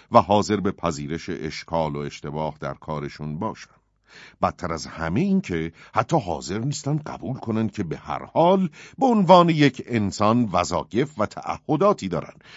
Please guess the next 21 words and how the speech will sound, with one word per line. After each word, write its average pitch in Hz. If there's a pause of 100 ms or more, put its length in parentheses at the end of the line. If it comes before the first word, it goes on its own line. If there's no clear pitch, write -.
(160)
که 175
باید 147
به 127
اونا 104
عمل 92
کنن 95
و 71
پایبندشون 87
باشن. 60 (1300)
بدیهیه 165
که 60
چنین 85
آدمایی 71 (360)
با 113
یک 123
دستور 87
کار 90
معمولی 82 (200)
اصلاح 85
نمی‌شوند. 160 (520)
بیشعورها 90